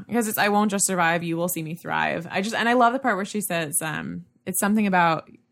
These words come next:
"You think," I, I have to look up the lyrics, but it's like, "You think I'm done, just, like, kind of like, I'll show you" type of thing, which I always love that. It's like, "Okay, you think that I'm done? No way.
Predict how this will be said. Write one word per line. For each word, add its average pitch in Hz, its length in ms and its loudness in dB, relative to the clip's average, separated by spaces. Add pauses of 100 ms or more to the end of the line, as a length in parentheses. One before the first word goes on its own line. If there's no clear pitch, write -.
(1120)
"You 202 120 2
think," 190 280 -2
I, 170 540 -10
I 180 80 0
have 180 120 -4
to 156 80 -10
look - 140 -12
up 170 80 -14
the - 80 -12
lyrics, 143 300 -8
but 180 100 -2
it's 180 100 -6
like, 190 180 -6
"You 202 100 -4
think 196 240 -6
I'm 180 180 -4
done, 160 320 -8
just, 165 180 -12
like, - 180 -16 (280)
kind 254 160 0
of 254 80 0
like, 226 240 0
I'll 190 160 -2
show 165 180 -8
you" 143 380 -16
type 170 160 -14
of 160 80 -18
thing, 139 160 -16
which 143 160 -14
I 220 120 0
always 262 220 2
love 175 200 0
that. 156 180 -4
It's - 120 -10
like, 165 300 -8
"Okay, 190 280 -4
you 156 160 -6
think 226 220 -8
that 240 120 -6
I'm 233 80 -6
done? 214 260 -4
No 165 140 -8
way. 117 240 -14